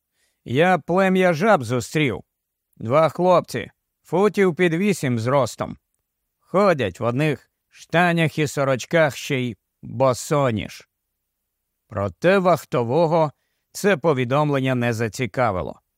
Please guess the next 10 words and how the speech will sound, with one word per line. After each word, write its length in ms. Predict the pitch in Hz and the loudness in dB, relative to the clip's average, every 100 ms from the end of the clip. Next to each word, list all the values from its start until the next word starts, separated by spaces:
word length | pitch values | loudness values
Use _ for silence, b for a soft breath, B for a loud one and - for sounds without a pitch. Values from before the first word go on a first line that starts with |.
| _ _ _ _ | _ _ _ _
"Я 440 | 165 202 196 196 185 | -2 2 2 2 0
чув 320 | - 220 190 | 2 2 2
про 140 | 135 | 0
них. 340 | 117 120 - _ _ _ _ _ | -2 -4 -6 _ _ _ _ _
Везучі 600 | - 123 202 220 240 175 139 | -2 2 2 2 0 0 -2
здоровані. 680 | 110 160 160 170 151 107 - _ _ _ _ _ | 0 0 0 0 -2 -4 -12 _ _ _ _ _
Гаразд, 600 | - 110 160 165 117 - | -6 2 4 4 0 -4
ти 360 | - 143 160 160 | -4 -2 0 0
відпочивай 840 | 156 - 160 143 165 170 202 131 - _ _ _ - | -2 -4 -4 -4 -2 0 0 0 -8 _ _ _ -4
і 420 | 170 214 214 | 0 2 0